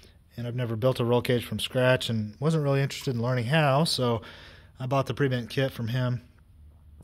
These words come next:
and, uh, installed it. So it all went pretty well, uh, my first install of a roll cage, so I did some, um,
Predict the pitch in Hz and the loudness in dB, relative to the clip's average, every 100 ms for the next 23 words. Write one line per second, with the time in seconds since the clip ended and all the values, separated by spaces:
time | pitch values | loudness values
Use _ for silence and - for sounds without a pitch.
0 | - 120 117 113 110 107 107 101 - 208 | -12 -8 -6 -4 -4 -6 -8 -6 -2 -2
1 | 117 - 120 110 - - - 151 196 190 | -2 -6 -8 -8 -14 -20 -8 -2 2 2
2 | 160 180 175 127 151 151 131 135 123 - | 2 2 2 2 4 4 4 2 0 -10
3 | - 117 117 117 120 131 143 123 123 - | -12 -8 -8 -6 -4 -2 -2 -2 -6 -4
4 | 131 127 113 117 123 117 113 - - 117 | -2 0 0 -2 -2 -2 -2 -2 -4 -4
5 | 123 - 113 107 104 - - - 113 110 | -4 -4 -4 -4 -8 -14 -20 -16 -10 -8
6 | 104 95 | -8 -8